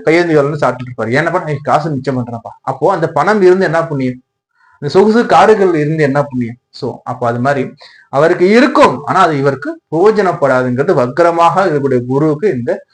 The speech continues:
ஒரு உதாரணம் சொல்லியிருக்கோம். அதேபடியா பாத்தீங்கன்னா புதன் பகவான், புதன் பகவான் ஒருத்தர் வக்ரமா இருக்காருன்னா என்ன சார் நடக்கும்னா, படிப்புல ஃபர்ஸ்ட் நல்லா படிப்பாங்க,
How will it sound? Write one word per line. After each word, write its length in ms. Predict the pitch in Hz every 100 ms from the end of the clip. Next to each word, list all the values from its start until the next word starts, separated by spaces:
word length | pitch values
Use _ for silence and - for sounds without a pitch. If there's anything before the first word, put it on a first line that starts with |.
| - -
ஒரு 160 | 165 147
உதாரணம் 400 | 127 117 110 104
சொல்லியிருக்கோம். 380 | 104 104 120 151
அதேபடியா 420 | 202 202 196 202 170
பாத்தீங்கன்னா 360 | 160 151 156 147
புதன் 280 | 170 220 202
பகவான், 360 | 156 127 104 98 - _ - - _
புதன் 300 | 165 233 269
பகவான் 280 | 240 220 226
ஒருத்தர் 220 | 202 185
வக்ரமா 340 | 143 151 175 170
இருக்காருன்னா 500 | 139 123 127 123 - _ _ _ _ _ _ _ _ _ -
என்ன 160 | 151 156
சார் 240 | 156 143
நடக்கும்னா, 440 | 117 113 120 107 113 - _ _ _ _ _ _ _ -
படிப்புல 440 | 175 285 - 233 214 214
ஃபர்ஸ்ட் 240 | 202 240
நல்லா 160 | 214 220
படிப்பாங்க, 420 | 185 190 208 160